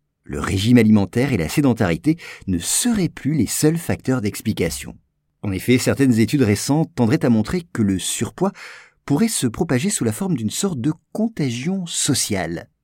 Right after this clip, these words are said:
Mais attention, il ne s'agit pas là d'une constatation nouvelle. Dans le passé, des recherches avaient déjà révélé que certaines personnes pouvaient se mettre à fumer ou à divorcer, par exemple,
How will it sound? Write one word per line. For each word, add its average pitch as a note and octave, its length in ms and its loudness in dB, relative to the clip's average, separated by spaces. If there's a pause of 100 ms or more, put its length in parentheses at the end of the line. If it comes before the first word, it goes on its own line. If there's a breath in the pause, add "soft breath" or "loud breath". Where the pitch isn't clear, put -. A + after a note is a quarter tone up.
(220)
Mais F2 100 -2
attention, F#2 300 0
il D3+ 60 6
ne G2 100 4
s'agit G#2 240 2
pas - 100 -8
là C#3 120 2
d'une G#2+ 200 4
constatation G#2+ 640 -4
nouvelle. A#2+ 540 2 (420)
Dans A2 140 0
le F#2 100 0
passé, F#2 300 2
des A2+ 120 2
recherches F#2 480 -2
avaient F2 220 -2
déjà A2+ 380 2
révélé A#2+ 400 2 (420 loud breath)
que G#2+ 100 0
certaines F3 380 0
personnes G#3+ 460 -2
pouvaient C3 200 0
se - 140 -4
mettre C#3 280 -4
à G#2 60 0
fumer C3+ 520 4
ou D#3+ 80 2
à G2 80 4
divorcer, A2+ 420 0
par D3 160 -4
exemple, D#3 340 -2